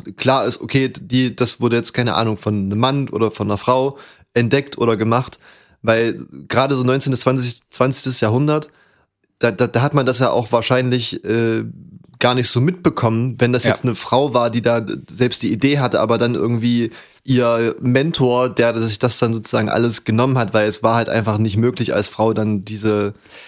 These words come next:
Speaker 1: äh,
Speaker 2: Äh,
Speaker 1: ne?
Speaker 2: das, g-, genau deswegen
Speaker 1: Ja.
Speaker 2: hab ich heut, äh,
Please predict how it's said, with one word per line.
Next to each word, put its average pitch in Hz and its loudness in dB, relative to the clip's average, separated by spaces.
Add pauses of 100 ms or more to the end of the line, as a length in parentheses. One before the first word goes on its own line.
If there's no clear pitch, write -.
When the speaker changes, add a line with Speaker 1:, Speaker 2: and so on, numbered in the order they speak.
(260)
Speaker 1:
äh, 95 -6
Speaker 2:
Äh, 135 -2
Speaker 1:
ne? - 0
Speaker 2:
das, 190 0
g-, 143 -2
genau 185 2
deswegen 180 2
Speaker 1:
Ja. 117 2
Speaker 2:
hab 151 0
ich 151 0
heut, 170 0
äh, 147 2